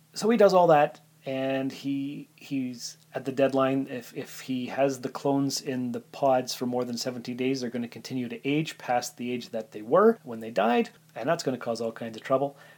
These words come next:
So Keanu's sitting at his wife's bedside, and he can't figure out what's going on.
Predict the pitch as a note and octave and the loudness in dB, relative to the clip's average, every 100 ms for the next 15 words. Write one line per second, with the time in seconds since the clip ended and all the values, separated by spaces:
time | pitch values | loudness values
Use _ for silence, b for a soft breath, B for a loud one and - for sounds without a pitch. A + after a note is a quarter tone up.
0 | B - - B2 A#2+ A#2 - _ _ - | B -12 -6 -2 -2 -4 -8 _ _ -6
1 | C#3 C3+ B2+ - C#3+ C#3 B2 A#2 A2 - | -2 0 0 0 -2 -4 -6 -8 -12 -20
2 | - B2 B2 - B2+ B2 - B2+ A#2+ A2+ | -8 -6 -6 -2 -2 -2 0 -2 -2 -6
3 | - C3 B2 C3 B2 B2 A#2 B2+ A#2 A#2 | -8 -8 -6 -6 -6 -6 -10 -8 -6 -6
4 | A#2+ | -8